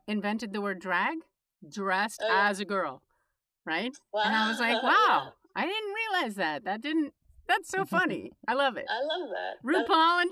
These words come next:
Speaker 2: That's awesome.
Speaker 1: Shakespeare.
Speaker 2: <laughs>
Speaker 1: Excellent. Um, so we're gonna do some, just some fun things for the last bit.
Speaker 2: Sure.
Speaker 1: Um, uh, just off,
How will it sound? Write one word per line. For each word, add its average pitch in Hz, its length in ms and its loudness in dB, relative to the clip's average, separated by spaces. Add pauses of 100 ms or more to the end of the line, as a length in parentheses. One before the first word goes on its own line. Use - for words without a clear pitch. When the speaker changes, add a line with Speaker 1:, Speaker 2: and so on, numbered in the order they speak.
Speaker 2:
That's 269 200 4
awesome. 208 120 -6
Speaker 1:
Shakespeare. 170 680 2 (240)
Speaker 2:
<laughs> - 220 -20
Speaker 1:
Excellent. 226 540 -4 (760)
Um, 208 640 2
so 254 200 4
we're 277 140 4
gonna 311 180 0
do 294 140 0
some, 233 520 -4
just 226 220 -4
some 214 160 0
fun 196 340 2
things 160 360 -4
for 175 120 -6
the 170 100 -6
last 160 300 -2
bit. 165 300 -4
Speaker 2:
Sure. 254 380 0
Speaker 1:
Um, 170 560 -4 (280)
uh, 202 200 2
just 254 360 -8
off, 254 220 2